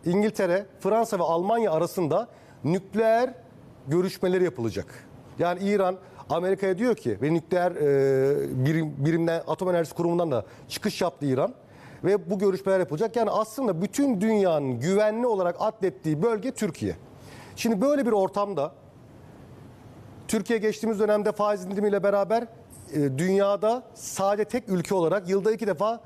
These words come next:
not artırımı alan tek ülke. C D S puanlarımız yedi yüz puandan iki yüz elli puanlara kadar düştü.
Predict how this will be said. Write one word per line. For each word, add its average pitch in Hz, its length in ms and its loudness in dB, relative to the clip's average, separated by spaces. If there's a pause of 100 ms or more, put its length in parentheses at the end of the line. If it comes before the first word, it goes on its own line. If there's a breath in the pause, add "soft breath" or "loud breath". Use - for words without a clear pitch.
(100)
not 196 200 0
artırımı 180 320 0
alan 196 180 0
tek 190 180 -6
ülke. 120 280 -4 (480 loud breath)
C 196 240 -2
D 226 160 2
S 226 80 -10
puanlarımız 208 500 2
yedi 196 180 0
yüz 214 140 0
puandan 180 580 0 (260 loud breath)
iki 190 220 -2
yüz 202 140 2
elli 214 160 2
puanlara 190 380 0
kadar 185 320 0
düştü. 143 300 -4